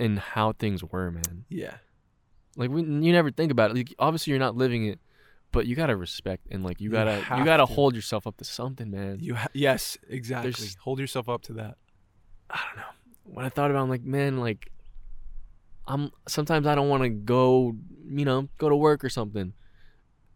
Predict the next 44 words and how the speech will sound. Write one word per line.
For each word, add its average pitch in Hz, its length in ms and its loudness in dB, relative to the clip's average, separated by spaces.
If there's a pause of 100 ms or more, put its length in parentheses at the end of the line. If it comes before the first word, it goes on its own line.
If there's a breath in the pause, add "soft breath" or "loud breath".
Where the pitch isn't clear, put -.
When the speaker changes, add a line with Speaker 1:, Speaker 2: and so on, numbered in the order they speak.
Speaker 1:
Maybe 165 220 2
be 160 100 0
glad 135 320 4
I 127 120 4
have 120 260 0
work," 87 500 -10
you 98 140 -6
know 104 80 -4
what 107 60 -2
I 107 40 -2
mean? 123 220 0
Speaker 2:
Yeah. 190 320 -2 (360)
Speaker 1:
Or 110 180 -2
do 110 280 -2
something, 110 560 -4
doing 117 240 2
something, 110 560 -4
you 107 80 -4
know, 107 200 2
and 104 180 -2
Speaker 2:
Yeah. 110 40 0
Speaker 1:
living, 104 520 -2 (420)
'cause 139 140 -6
not 160 160 2
a - 20 4
lot 151 100 4
of 143 60 0
people 139 200 -2
have 139 240 -4
that, 104 180 -4
you 107 60 -4
Speaker 2:
That's 117 120 -2
Speaker 1:
know? 127 60 -2
Speaker 2:
perspective. 147 520 -4 (240 soft breath)
Speaker 1:
And - 100 -6
especially 151 260 2
back 123 300 4
then, 147 200 4
people 135 240 0
didn't 127 160 -2
have 131 160 -6
that. 98 260 -8
Speaker 2:
Yeah, 127 220 0
man. 113 300 -4